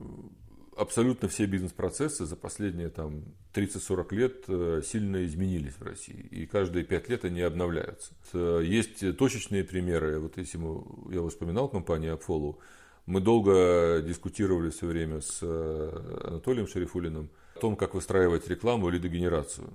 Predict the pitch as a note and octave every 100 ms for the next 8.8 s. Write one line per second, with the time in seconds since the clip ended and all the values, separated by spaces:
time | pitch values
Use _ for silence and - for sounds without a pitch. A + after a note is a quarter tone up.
0 | G#2+ _ - E2 - G#2 G2+ C#3+ C#3+ A2
1 | G2+ G2+ F2 E2 - F#2 F#2 G#2 - A2
2 | G#2 - F#2+ - G#2+ A#2 - G2 A2+ G2+
3 | G2 G2 A2 G2+ F#2 F2+ F2+ F#2 - F#2
4 | E2+ D#2+ F2+ E2 E2+ F2 E2+ F#2+ E2+ E2
5 | D#2+ - F#3 C#3+ - F2+ - F2+ E2+ -
6 | F#2 A2 C3 F#2+ E2 E2+ E2+ E2+ E2 -
7 | - - F#2 - - F2 F2 A#2 G2 E2+
8 | E2+ F2 E2+ D#2+ F2+ D#2+ -